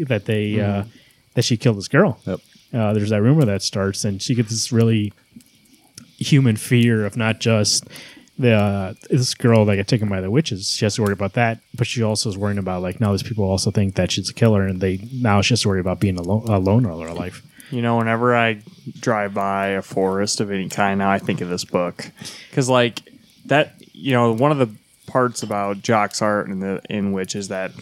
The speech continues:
Speaker 2: I don't really enjoy, but I get why it makes sense for the story, and Alex kinda gets annoyed by it too. Marvin loves it. I mean, it's a good style choice.
Speaker 1: Love it.
Speaker 2: It makes it so you can't, like, see everything a hundred percent. It's trying to make you, like, disoriented.
Speaker 3: Yeah.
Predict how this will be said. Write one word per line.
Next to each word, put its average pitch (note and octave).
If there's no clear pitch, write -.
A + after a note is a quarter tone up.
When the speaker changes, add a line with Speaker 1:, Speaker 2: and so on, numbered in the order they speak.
Speaker 2:
I A#2+
don't G2+
really G2+
enjoy, G2+
but G2
I G2+
get G#2+
why G#2
it G2+
makes G2
sense G#2
for G2+
the G2
story, G#2
and F#2+
Alex F#2+
kinda F#2+
gets F#2+
annoyed F#2
by F#2
it F#2
too. G#2
Marvin F#2
loves F2+
it. F#2
I B2+
mean, C#3+
it's C#3+
a C#3+
good B2+
style A2+
choice. F3+
Speaker 1:
Love G3+
it. G#3
Speaker 2:
It G#3+
makes B2+
it D3
so C3
you A#2
can't, A2+
like, A#2
see A#2
everything A2
a A2
hundred G#2+
percent. G#2
It's G#2+
trying A2
to G#2+
make G#2+
you, G#2+
like, F#2+
disoriented. G#2+
Speaker 3:
Yeah. D#2